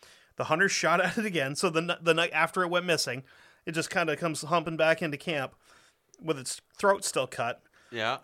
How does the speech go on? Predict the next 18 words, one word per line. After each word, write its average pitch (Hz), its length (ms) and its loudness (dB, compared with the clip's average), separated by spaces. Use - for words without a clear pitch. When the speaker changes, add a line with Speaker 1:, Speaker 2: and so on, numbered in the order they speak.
Speaker 1:
And 160 160 0
they 156 60 0
started 160 300 2
shooting 196 340 0
at 113 180 -4
it. 120 140 -12
And 170 240 -2
the 170 40 -2
moose 180 220 4
is 165 80 -10
completely 170 520 -4
unfazed 160 440 0
by 156 120 2
the 147 80 0
bullets 151 340 0
and 143 80 -4
walks 123 260 -8
away. 92 180 -14